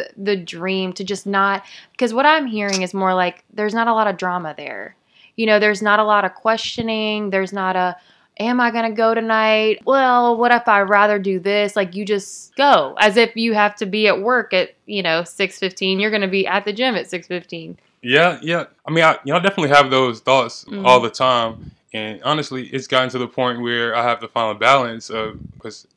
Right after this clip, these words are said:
Speaker 2: in the past, I found myself working out or doing some type of physical activity seven days a week. And being an athlete, you need time to let your body rest.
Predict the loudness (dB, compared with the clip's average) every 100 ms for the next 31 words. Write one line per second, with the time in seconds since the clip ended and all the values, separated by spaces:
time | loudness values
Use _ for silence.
0 | _ -10 -4 2 4 2 -2 -2 -2 -4
1 | -6 -6 -8 _ -4 -2 0 2 2 -2
2 | -6 -4 -6 -8 -8 -8 -6 -6 -6 -4
3 | -4 -4 -6 -10 -8 -12 -14 _ -2 0
4 | 0 0 0 -2 -2 -4 -6 _ -10 -8
5 | -10 -14 -20 -4 -2 2 2 2 0 -10
6 | -8 -8 -8 -10 -14 _ -2 0 0 -2
7 | -6 -8 _ -8 -6 -2 4 4 4 2
8 | 2 0 -8